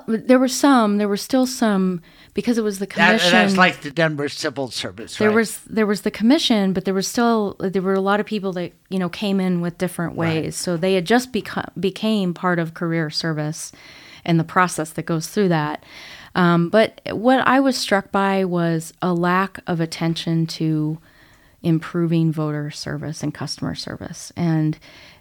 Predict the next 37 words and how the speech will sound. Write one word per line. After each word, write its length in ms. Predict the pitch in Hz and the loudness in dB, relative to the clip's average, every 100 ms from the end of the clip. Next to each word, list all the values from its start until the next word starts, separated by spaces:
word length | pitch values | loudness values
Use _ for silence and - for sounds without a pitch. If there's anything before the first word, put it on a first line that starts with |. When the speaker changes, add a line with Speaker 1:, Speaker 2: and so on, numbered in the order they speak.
| _ - - | _ -10 -2
Speaker 1:
it 60 | |
was 240 | 170 165 - | -2 -2 -6
just, 300 | - 160 - | -8 -8 -4
everyone 420 | 190 196 190 190 175 | 0 2 4 4 4
was 180 | 160 | 0
doing 320 | - 175 180 180 | 2 2 2 0
things 280 | 185 175 | -2 -2
the 80 | 170 | -4
way 140 | 160 156 | -4 -4
they 120 | 151 | -4
had 80 | 147 | -4
always 280 | 147 156 | -4 -6
done 220 | - 214 208 | -2 0 2
them, 280 | 202 190 | 0 2
and 100 | 175 | 2
no 80 | 165 | 2
one 160 | 160 160 | 2 0
was 140 | 156 | -2
interested 380 | 160 175 - 170 | -4 -6 -4 0
in 120 | 160 | 0
doing 240 | 160 156 156 | 0 0 0
anything 360 | 160 165 156 | -2 -2 0
new. 440 | 170 202 196 196 190 - - - - - | 2 2 2 0 -4 -14 -20 -20 -16 -2
And 120 | 208 | 2
Denver 220 | 226 240 | 4 4
did 160 | 220 262 | 4 2
have 180 | 247 180 | 2 2
a, 120 | 165 165 - | 0 -2 -4
um, 520 | 170 165 160 160 160 _ _ _ | 0 0 0 -2 -6 _ _ _
problem 640 | - - 175 180 170 160 | -10 -2 0 0 0 0
in 120 | 156 | 0
two 140 | 156 170 | -4 -4
thousand 320 | 165 160 147 | -4 -4 -6
six. 580 | - - 196 196 - - | -8 -8 -6 -8 -14 -8
They 140 | 160 | -6
tried 320 | 160 165 165 | -4 -4 -2
to, 280 | 160 156 156 | -2 -2 -4